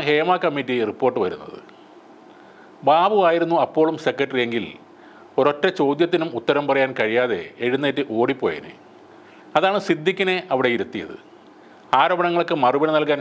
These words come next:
ശേഷിയുള്ള ഒരാളെ ആ സ്ഥാനത്തേക്ക് കൊണ്ടുവരുന്നു. പിന്നീട് അയാൾക്കെതിരെ ഒരു സ്ത്രീ പീഡന പരാതി ഉന്നയിക്കുന്നു. അതോടെ ഈ കളിയുടെ താളം ചെറുതായി തെറ്റുകയാണ്. ആരോപണങ്ങൾ ഇടവേള ബാബു, മുകേഷ്, ബാബുരാജ്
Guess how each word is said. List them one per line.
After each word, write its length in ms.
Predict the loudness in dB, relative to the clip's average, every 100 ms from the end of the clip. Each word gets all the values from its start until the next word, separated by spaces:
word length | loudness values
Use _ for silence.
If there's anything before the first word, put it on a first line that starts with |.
| -2
ശേഷിയുള്ള 460 | -2 0 0 0 2
ഒരാളെ 300 | 2 2 -2 -4 -14 -20 -6 0
ആ 20 | 0 2
സ്ഥാനത്തേക്ക് 560 | 2 2 0 -2 -2 -6
കൊണ്ടുവരുന്നു. 460 | -4 -6 -8 -14 -20 -20 -20 -6 -2
പിന്നീട് 260 | 2 2 2 2
അയാൾക്കെതിരെ 500 | 2 2 2 2 2
ഒരു 80 | 0 -2
സ്ത്രീ 180 | -2 -2 -2
പീഡന 260 | -2 0 0 2
പരാതി 260 | 2 2 -2
ഉന്നയിക്കുന്നു. 460 | -4 -6 -8 -12 -20 -20 -20 -20 -20 -20 -2 2
അതോടെ 260 | 4 4 2 0
ഈ 20 | 2
കളിയുടെ 380 | 2 2 2 0 -4 -4 2
താളം 340 | 2 2 -2 -2
ചെറുതായി 340 | -2 0 0 0 -4
തെറ്റുകയാണ്. 560 | -4 -2 -2 -4 -10 -20 -20 -20 -20 -20 -20 -20 -20 -20 -6 0 2
ആരോപണങ്ങൾ 440 | 2 2 2 0 0 0
ഇടവേള 320 | 2 2 2 2
ബാബു, 220 | 2 0 -4 -4
മുകേഷ്, 400 | 0 0 -2 -2 2
ബാബുരാജ് 500 | 2 2 0 0